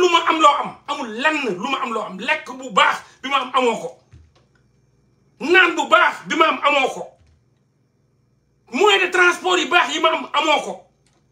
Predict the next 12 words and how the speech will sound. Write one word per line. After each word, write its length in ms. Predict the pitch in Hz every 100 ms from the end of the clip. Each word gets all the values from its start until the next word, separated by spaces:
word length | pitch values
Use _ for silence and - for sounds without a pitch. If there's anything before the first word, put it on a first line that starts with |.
| _ _ _ _ -
Situation 680 | 359 392 381 349 359 370 277
sociale 500 | - 381 - 370 262
bi 80 | 349
ma 80 | 359
am 140 | 320 -
amoo 300 | 320 320 285
ko. 220 | 190 - _ _ _ _ _ _ _ _ _ _ _ _ _
Feebar 400 | 339 359 339 -
faju 260 | 349 349 320
bi 240 | 214 - 262
amoo 300 | 349 330 -
ko. 220 | 202